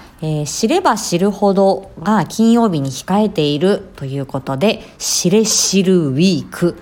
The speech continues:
でございます。えーと、みかんちゃんが私に、あの、好きだよって言ってくれた放送に、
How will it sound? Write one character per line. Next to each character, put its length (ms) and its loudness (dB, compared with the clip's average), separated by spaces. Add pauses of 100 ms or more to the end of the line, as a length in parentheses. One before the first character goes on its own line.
(300)
で 320 -2
ご 140 -6
ざ 180 -2
い 160 -6
ま 260 -2
す。 280 -8 (1300)
え 260 -4
ー 40 -6
と、 760 0
み 200 -2
か 220 -6
ん 180 -4
ち 140 -4
ゃ 100 0
ん 180 -2
が 440 0
私 440 -2
に、 520 0
あ 120 -4
の、 200 -2
好 120 -12
き 100 -4
だ 120 -2
よ 200 0
っ 100 -6
て 180 -2
言 140 0
っ 20 -8
て 180 -8
く 120 -4
れ 100 2
た 120 -2
放 280 -4
送 340 -4
に、 380 0